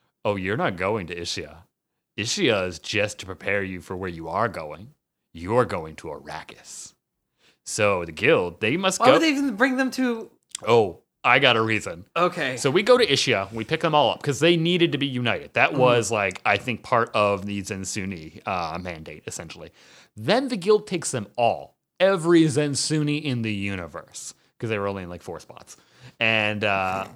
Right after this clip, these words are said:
Speaker 1: we bring them to the planet Arrakis. And this is by seventy-one ninety-three.
Speaker 2: Okay.
Speaker 1: And people are already on Arrakis, Mike. We're already mining spice. You know,
Speaker 2: Yeah,
Speaker 1: seven thousand.
Speaker 2: well,
Speaker 1: We're,
Speaker 2: 'cause you've got
Speaker 1: it's
Speaker 2: the guild.
Speaker 1: Yeah,
Speaker 2: You
Speaker 1: guild,
Speaker 2: wouldn't
Speaker 1: come
Speaker 2: have the
Speaker 1: on.
Speaker 2: guild if
Speaker 1: We
Speaker 2: you
Speaker 1: got Bene Gesserit. We have the Empire.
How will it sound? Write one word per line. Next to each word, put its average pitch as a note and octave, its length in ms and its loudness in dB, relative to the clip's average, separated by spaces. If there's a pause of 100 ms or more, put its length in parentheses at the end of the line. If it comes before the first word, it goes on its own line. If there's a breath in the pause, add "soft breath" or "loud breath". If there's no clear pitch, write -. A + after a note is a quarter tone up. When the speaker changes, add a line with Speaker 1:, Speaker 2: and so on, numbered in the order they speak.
(100)
Speaker 1:
we C#3+ 160 -2
bring C3+ 320 -4
them A#2+ 300 0 (120)
to - 100 -14
the G2+ 80 -10
planet G2+ 420 -10
Arrakis. E2+ 720 -10 (100)
And F#2 80 -14
this G2+ 120 -10
is C3+ 80 -4
by A2 180 0
seventy-one A#2 680 -4
ninety-three. G2 800 -10 (260)
Speaker 2:
Okay. F#2+ 380 -18 (840)
Speaker 1:
And G2+ 480 -2 (560)
people F#4 280 -6
are - 140 -2
already B2 320 -4
on A#2+ 140 -6
Arrakis, F#2+ 400 -10
Mike. D#2 300 -18
We're F#2 120 -6
already E3 160 -2
mining C#3+ 360 -6
spice. - 480 -8
You D3+ 80 -8
know, G2+ 160 -10
Speaker 2:
Yeah, A#2+ 60 -8
Speaker 1:
seven A#2 340 -4
thousand. - 300 -2
Speaker 2:
well, G3 100 0
Speaker 1:
We're, D#3 80 2
Speaker 2:
'cause E3+ 180 -2
you've D#3 120 -8
got D3+ 100 2
Speaker 1:
it's D3+ 80 -2
Speaker 2:
the C3+ 80 -8
guild. B2+ 480 -2
Speaker 1:
Yeah, A2+ 200 2
Speaker 2:
You C3 100 -2
Speaker 1:
guild, C#3 80 0
Speaker 2:
wouldn't C3+ 200 4
Speaker 1:
come D3 160 2
Speaker 2:
have C#3 60 8
the C#3 60 8
Speaker 1:
on. C#3 40 4
Speaker 2:
guild C#3 160 0
if A2 60 -6
Speaker 1:
We A#2+ 80 2
Speaker 2:
you A#2 80 0
Speaker 1:
got G#2 160 2
Bene G#2+ 180 0
Gesserit. B2 540 0
We G#2+ 100 -2
have G2 120 -2
the G2 140 -6
Empire. B2+ 460 0